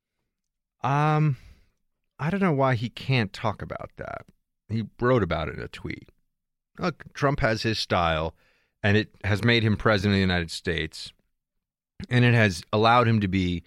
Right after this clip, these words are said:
more effective as a club with which to strike at the left, at the progressives, and at their whole agenda,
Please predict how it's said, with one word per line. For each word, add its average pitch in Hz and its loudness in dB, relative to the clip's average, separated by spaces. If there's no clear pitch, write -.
more 147 6
effective 98 -2
as 90 -2
a 92 -4
club 131 2
with 113 0
which 110 -2
to 95 -2
strike - -2
at 107 2
the 98 0
left, 101 2
at 98 0
the 104 0
progressives, 107 0
and 95 0
at 95 -2
their 98 0
whole 98 2
agenda, 90 0